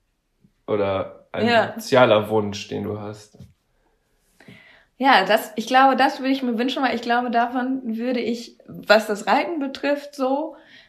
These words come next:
Speaker 2: am meisten natürlich vor allem profitieren, wenn man da jemanden hat, der sich so dessen annimmt, an einen glaubt und das halt mit aller Kraft unterstützen möchte, ne?
Speaker 1: Ja, und wenn das dann ja so läuft, dann ist es ja später wahrscheinlich so,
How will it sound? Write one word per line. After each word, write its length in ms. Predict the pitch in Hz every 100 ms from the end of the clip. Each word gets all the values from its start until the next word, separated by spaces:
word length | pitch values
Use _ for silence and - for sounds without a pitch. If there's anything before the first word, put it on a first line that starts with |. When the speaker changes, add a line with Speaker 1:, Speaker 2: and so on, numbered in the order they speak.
| _ -
Speaker 2:
am 160 | 226 220
meisten 420 | 226 277 - 240
natürlich 460 | 254 262 262 269
vor 120 | - 240
allem 120 | 254
profitieren, 720 | 262 254 254 - 302 214 196
wenn 120 | 196
man 120 | 202 196
da 140 | 196
jemanden 380 | 202 208 220 214
hat, 180 | 214 214
der 220 | 208 208
sich 180 | 214 214
so 460 | 220 208 208 - _ _ _ _ _ _ _ _ _ -
dessen 260 | 226 220 214
annimmt, 520 | 208 240 247 262 254
an 180 | - 214
einen 300 | 202 214 214
glaubt 460 | 214 214 254 262
und 200 | 214 214 214 - -
das 200 | - 220 240
halt 260 | 220 220
mit 200 | 220 214
aller 280 | 220 220 226
Kraft 340 | 233 240 262
unterstützen 640 | 226 240 233 - 359 - 185
möchte, 320 | 180 180 220
ne? 320 | 180 220 - - -
Speaker 1:
Ja, 300 | 123 117 -
und 160 | 127
wenn 160 | 135 156
das 140 | 185
dann 180 | 180 170
ja 100 | 160
so 160 | 147 147
läuft, 400 | 139 151 185 -
dann 140 | 151
ist 180 | 143 147
es 80 | 143
ja 160 | 143
später 460 | 131 - 151 147 139
wahrscheinlich 500 | 127 - 135 131 117
so, 480 | 123 143 190 202